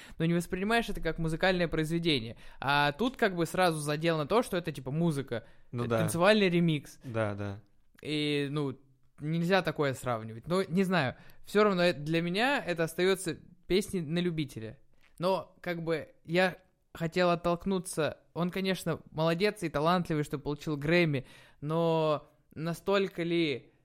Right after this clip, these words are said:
Speaker 1: его заслуга оправдана?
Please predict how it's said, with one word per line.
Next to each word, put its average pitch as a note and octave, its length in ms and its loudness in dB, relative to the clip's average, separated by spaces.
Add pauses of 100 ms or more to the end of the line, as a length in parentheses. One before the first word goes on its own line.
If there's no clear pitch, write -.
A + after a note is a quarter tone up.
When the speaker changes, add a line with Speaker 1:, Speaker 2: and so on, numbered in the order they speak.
(1600)
Speaker 1:
его D#3+ 420 2
заслуга F3+ 520 0
оправдана? C3 760 2